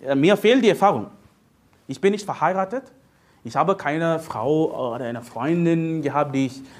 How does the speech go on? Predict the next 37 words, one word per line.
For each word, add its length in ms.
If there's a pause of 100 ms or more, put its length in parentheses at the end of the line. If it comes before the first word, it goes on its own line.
(140)
äh, 100
persönlich 800
beigebracht 720
habe 180
oder 140
mitgenommen 680
habe, 440 (320)
gezeigt 380
habe, 220
wie 100
man 320
Seelen 400
rettet 340
oder 200
so. 280
Das 140
habe 200
ich 100
nicht 100
getan. 240
Okay, 260 (160)
wenn 140
du 120
verheiratet 920
bist, 240
ja, 300 (180)
dann 180
hast 140
du 40
die 120
Aufgabe. 480 (1700)
Also 380
ich 120
habe 400
natürlich 640 (220)
Frauen 380
mitgenommen 640